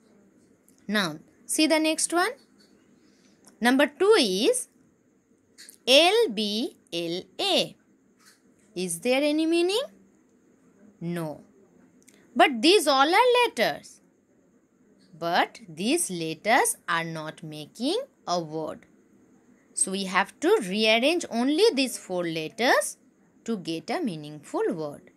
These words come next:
And the word will be ball. And the spelling of ball is B A double L, ball. Now all of you do with me.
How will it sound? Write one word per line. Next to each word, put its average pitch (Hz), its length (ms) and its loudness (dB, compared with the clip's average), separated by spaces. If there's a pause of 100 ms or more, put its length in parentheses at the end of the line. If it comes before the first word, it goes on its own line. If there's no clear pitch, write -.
(360)
And 156 200 -6
the 151 120 -4
word 156 300 -6
will 196 180 -6
be 294 220 4 (840)
ball. 156 420 -6 (580)
And 151 180 -10
the 151 80 -8
spelling 190 500 -4
of 233 280 -4
ball 220 260 4
is 381 400 0 (1300)
B 226 420 0 (1200)
A 175 400 -4 (1080)
double 156 380 -4
L, 247 200 2 (640)
ball. 156 420 0 (540)
Now 175 260 -4
all 170 120 -2
of 180 180 -4
you 349 220 2 (640)
do 240 180 0
with 254 240 -2
me. 269 280 0